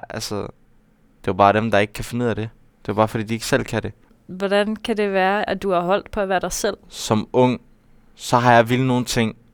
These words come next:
Speaker 1: som andre ikke ville. Så for eksempel, altså, jeg, jeg har, jeg har hele tiden kunne lide at synge, siden jeg var helt lille. Og det har altid været en drøm for mig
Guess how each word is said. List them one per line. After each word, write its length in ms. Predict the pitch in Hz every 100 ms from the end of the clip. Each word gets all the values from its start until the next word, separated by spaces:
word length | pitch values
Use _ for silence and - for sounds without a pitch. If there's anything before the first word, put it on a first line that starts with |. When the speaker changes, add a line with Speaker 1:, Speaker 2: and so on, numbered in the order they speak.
| -
Speaker 1:
som 580 | - 113 110 110 110 - _ _ _ _ -
andre 280 | 120 113
ikke 140 | 98 95
ville. 220 | 95 98 - _ _ _
Så 240 | - - 113
for 120 | 120
eksempel, 400 | - 127 107 95
altså, 220 | 101 -
jeg, 240 | 98 107 110
jeg 160 | 120 120
har, 140 | 107
jeg 200 | 71 117
har 120 | 113
hele 200 | 113 131
tiden 360 | 127 143 123 101 - - _ _ -
kunne 160 | -
lide 120 | 117 117
at 60 |
synge, 400 | - - 104 101 104 _
siden 240 | - 147
jeg 100 | 147
var 60 | 123
helt 240 | 113 123
lille. 340 | 104 98 101 101 - - - -
Og 100 | 107
det 60 |
har 60 | 117
altid 220 | 123 -
været 120 | 117
en 60 | 110
drøm 280 | - 123 117
for 120 | -
mig 440 | 98 104 113 117